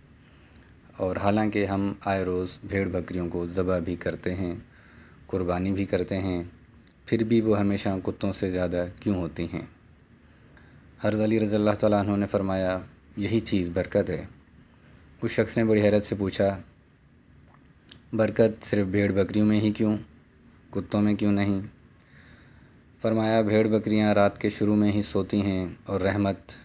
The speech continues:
यानी फजर के वक्त जागती हैं तो बरकत को पा लेती हैं, मगर कुत्ते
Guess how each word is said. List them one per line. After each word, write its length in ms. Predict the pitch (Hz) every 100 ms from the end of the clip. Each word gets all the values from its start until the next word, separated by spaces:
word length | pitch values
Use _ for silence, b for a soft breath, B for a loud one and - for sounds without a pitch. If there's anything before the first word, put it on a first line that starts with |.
| -
यानी 200 | 98 92
फजर 320 | 92 104 104 104
के 120 | 101
वक्त 400 | 92 90 - -
जागती 400 | 104 92 85 92
हैं 240 | 90 85 78 - - - - - - -
तो 120 | 98
बरकत 380 | 92 98 107 -
को 140 | - 90
पा 180 | 90 85
लेती 300 | 82 - 82
हैं, 280 | 85 76 - - - B B B 101
मगर 220 | 95 98
कुत्ते 500 | 98 95 101 101